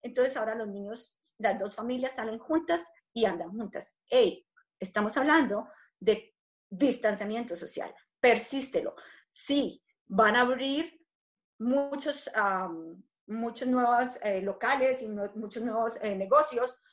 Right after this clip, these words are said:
porque necesitan volver a mover la economía. Y eso es entendible. Una cosa es mirar la pandemia desde el punto de vista de un doctor y otra cosa es mirar la pandemia desde el punto de vista de un economista. Pero yo creo que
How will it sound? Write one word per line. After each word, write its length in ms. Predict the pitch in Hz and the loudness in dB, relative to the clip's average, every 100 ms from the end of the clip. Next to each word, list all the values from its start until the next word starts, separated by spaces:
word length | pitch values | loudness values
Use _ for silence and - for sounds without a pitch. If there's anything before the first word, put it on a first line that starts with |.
| _ | _
porque 240 | - 269 240 | -6 -4 -4
necesitan 920 | 226 214 202 196 - - 262 262 208 | -2 -4 -4 -10 -16 -10 -8 -6 -2
volver 300 | 180 185 185 | 0 0 -2
a 220 | 190 - _ | -4 -6 _
mover 260 | 202 175 170 | -2 0 0
la 60 | |
economía. 920 | 185 190 175 175 _ - 170 214 202 202 _ - _ - | -2 -4 -6 -10 _ -10 -4 -4 -4 -10 _ -20 _ 2
Y 100 | 240 | 2
eso 140 | 240 | 2
es 80 | 247 | -2
entendible. 720 | 254 220 185 185 226 185 - - - | -4 -4 -6 -2 -2 -2 -8 -18 -4
Una 160 | - 269 | 2 4
cosa 140 | 269 269 | 4 0
es 60 | |
mirar 280 | 254 247 220 | 2 4 4
la 140 | 233 | 4
pandemia 480 | 226 208 208 247 254 | 2 -2 -2 -2 -2
desde 140 | 233 196 | -4 -6
el 60 | |
punto 220 | - 196 | -8 -4
de 60 | 233 | -4
vista 180 | 190 214 | -4 -6
de 60 | |
un 60 | 220 | -4
doctor 400 | 226 226 247 - - | -6 2 2 2 0
y 80 | 208 | -2
otra 180 | 226 | 0
cosa 160 | 220 214 | -4 -6
es 60 | 220 | -6
mirar 180 | 202 196 | -4 -4
la 140 | 208 | -6
pandemia 560 | 190 185 185 233 247 190 | -8 0 2 2 0 -2
desde 160 | 185 | -4
el 60 | 180 | -6
punto 280 | 185 175 190 | -10 -4 -2
de 80 | |
vista 240 | 170 170 190 | -2 -4 -4
de 60 | |
un 120 | 185 190 | -4 -4
economista. 680 | 185 180 175 254 262 - - _ _ - - _ - | -6 -6 0 -2 -2 -12 -20 _ _ -20 -20 _ 6
Pero 440 | 294 247 240 - _ _ _ | 8 8 4 -2 _ _ _
yo 120 | 247 | -2
creo 200 | 247 254 | 2 2
que 340 | 247 269 285 | 4 0 0